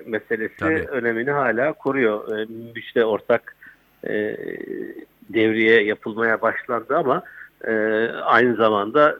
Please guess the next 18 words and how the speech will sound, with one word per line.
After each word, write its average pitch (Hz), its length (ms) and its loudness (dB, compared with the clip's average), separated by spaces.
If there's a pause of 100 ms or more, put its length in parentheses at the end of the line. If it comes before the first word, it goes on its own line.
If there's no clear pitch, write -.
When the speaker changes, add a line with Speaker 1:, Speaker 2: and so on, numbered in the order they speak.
Speaker 1:
e, 117 160 -6
başka 117 260 -6
tarafta 104 480 -6
da 147 100 0
P - 180 -4
Y 113 200 2
D 127 120 2
güçleriyle, 113 680 -6 (440)
e, 104 120 -8
Amerikalılar 101 880 -6 (220)
devriye 95 380 -6
yapıyorlar. 104 580 -2
Hani, 113 220 -2
Speaker 2:
Evet. - 380 -6
Speaker 1:
e, - 120 -12
iki - 340 -16
taraflı 117 480 0
oynadıklarını, 104 800 -2